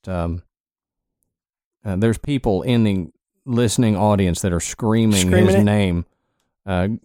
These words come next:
Speaker 1: go on, I'll think about it.
Speaker 2: Okay,
Speaker 1: <laughs>
Speaker 2: so, so a recorded Christian belief around the seventeenth century cast all fairies as demons. So now, now they're, they're deities, they're pagans, they're angels. Now they're just all demons.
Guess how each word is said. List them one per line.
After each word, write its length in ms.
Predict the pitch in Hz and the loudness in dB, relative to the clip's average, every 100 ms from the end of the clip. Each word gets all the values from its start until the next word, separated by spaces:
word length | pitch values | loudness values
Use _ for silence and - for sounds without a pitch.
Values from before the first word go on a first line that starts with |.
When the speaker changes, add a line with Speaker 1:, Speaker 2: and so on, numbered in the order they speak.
| 165 196 175 | -4 -4 0
Speaker 1:
go 240 | 220 226 | 2 4
on, 180 | 147 160 | 2 2
I'll 140 | 151 | 0
think 240 | 151 156 120 | 0 -2 -2
about 240 | 90 85 | -2 -2
it. 80 | 113 | -2
Speaker 2:
Okay, 240 | 190 202 151 240 | -4 0 0 0
Speaker 1:
<laughs> 140 | - 269 | 0 2
Speaker 2:
so, 180 | 196 - 208 - - - _ _ _ _ _ _ _ _ _ _ _ _ _ _ - | 0 0 -6 -8 -12 -16 _ _ _ _ _ _ _ _ _ _ _ _ _ _ -10
so 500 | - 247 226 220 - _ _ _ _ _ _ - | -2 0 2 0 -4 _ _ _ _ _ _ -10
a 140 | 196 | -4
recorded 580 | 196 185 - 269 294 262 | -2 -2 0 2 2 0
Christian 380 | - 233 - 196 | -2 -2 0 0
belief 400 | 165 175 170 - | 2 2 0 0
around 360 | 156 165 170 170 | 0 2 2 2
the 80 | 151 | 0
seventeenth 580 | - 165 160 156 131 | 0 0 0 -2 -4
century 720 | - 233 262 - 143 139 139 _ _ _ _ _ _ - | -2 0 0 -2 -4 -4 -8 _ _ _ _ _ _ -6
cast 360 | 190 180 - | -2 0 0
all 220 | 180 202 | 2 2
fairies 600 | 190 226 254 185 156 156 - | 2 0 2 2 0 -2 -6
as 200 | 180 185 | -4 -4
demons. 480 | 175 330 359 214 107 - _ _ _ _ _ _ _ _ | 0 4 4 4 0 -12 _ _ _ _ _ _ _ _
So 240 | 165 160 | -4 -2
now, 360 | 147 170 196 196 | -2 -2 -2 0
now 300 | 175 196 220 196 | 0 2 2 2
they're, 280 | 180 156 | 2 0
they're 220 | 131 156 143 | -2 -2 -2
deities, 720 | 135 185 226 220 214 202 147 | 0 2 2 2 2 0 -2
they're 120 | 139 | -4
pagans, 480 | - 185 180 185 147 | -2 -2 0 0 0
they're 140 | 135 | -2
angels. 400 | 160 165 156 135 | 0 0 0 0
Now 180 | 180 220 | 0 2
they're 120 | 190 | 2
just 220 | 160 156 | 2 2
all 120 | 165 139 | 0 2
demons. 380 | 147 131 87 | 0 0 -4